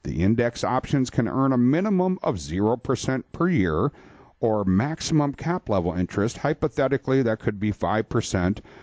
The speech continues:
What you earn depends on what your index does, such as the S and P five hundred, if it goes up or down. But if the market drops, you don't lose anything.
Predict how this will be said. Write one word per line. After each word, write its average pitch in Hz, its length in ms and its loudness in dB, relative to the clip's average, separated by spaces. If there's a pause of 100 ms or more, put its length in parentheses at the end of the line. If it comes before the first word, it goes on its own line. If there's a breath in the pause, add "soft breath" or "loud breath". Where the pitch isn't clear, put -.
(140)
What 123 280 0
you 123 120 2
earn 123 200 0
depends 135 420 -2
on 131 140 0
what 139 240 0
your 143 200 0
index 202 580 0
does, 90 320 0
such - 260 -4
as 90 120 -2
the 71 180 -6
S 85 180 -4
and 85 120 0
P 92 160 0
five 92 300 -2
hundred, 120 300 0
if 110 140 -2
it 78 80 -4
goes 80 280 -2
up 90 200 -4
or 90 80 0
down. 120 500 0 (360 loud breath)
But 92 140 2
if 90 100 0
the - 120 0
market 87 440 0
drops, 90 440 -4
you 87 100 0
don't 85 380 -2
lose 82 340 0
anything. 73 540 -2